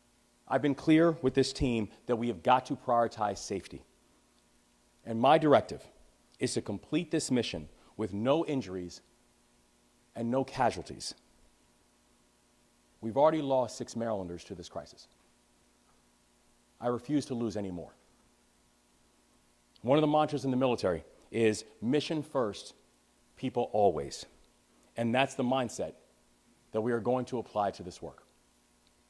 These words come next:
Now, on clearing the federal channel and reopening the vessel traffic to the port,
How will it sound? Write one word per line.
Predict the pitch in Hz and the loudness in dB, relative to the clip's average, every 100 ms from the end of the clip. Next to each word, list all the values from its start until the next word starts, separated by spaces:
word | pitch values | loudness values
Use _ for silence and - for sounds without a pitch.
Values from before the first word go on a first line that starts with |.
| _ _ _ _ _ _ - | _ _ _ _ _ _ 0
Now, | 117 92 - - _ _ _ _ _ | 2 2 -2 -20 _ _ _ _ _
on | - 120 | -4 -4
clearing | - 156 170 175 | -2 0 2 2
the | 151 | 4
federal | 147 139 | 6 6
channel | 135 170 139 113 - - - | 6 6 6 4 0 -8 0
and | 123 123 123 113 - - _ _ | 2 4 2 -2 -10 -20 _ _
reopening | 123 143 143 143 | 2 4 4 0
the | 127 | 0
vessel | 120 143 143 | 0 0 -2
traffic | - 143 127 123 | 0 2 2 -2
to | - | -6
the | 113 | -6
port, | - 113 78 | 0 2 2